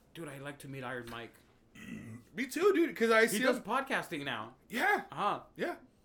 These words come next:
Speaker 1: I saw him with Ric Flair. It's like,
Speaker 2: Yeah.
Speaker 1: all right, this fool. Who would have thought that
Speaker 2: It
Speaker 1: Mike Tyson was, was gonna become a podcaster?
Speaker 2: Not only that, fucking teddy bear.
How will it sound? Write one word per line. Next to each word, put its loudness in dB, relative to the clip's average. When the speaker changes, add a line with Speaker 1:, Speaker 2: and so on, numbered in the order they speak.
Speaker 1:
I -6
saw -4
him -4
with -4
Ric -6
Flair. -6
It's -12
like, -8
Speaker 2:
Yeah. -6
Speaker 1:
all -4
right, -6
this -10
fool. -10
Who -2
would 2
have -4
thought 0
that -2
Speaker 2:
It -6
Speaker 1:
Mike 0
Tyson -4
was, -2
was -6
gonna -2
become -8
a -6
podcaster? -8
Speaker 2:
Not 2
only 0
that, 0
fucking -10
teddy -2
bear. -8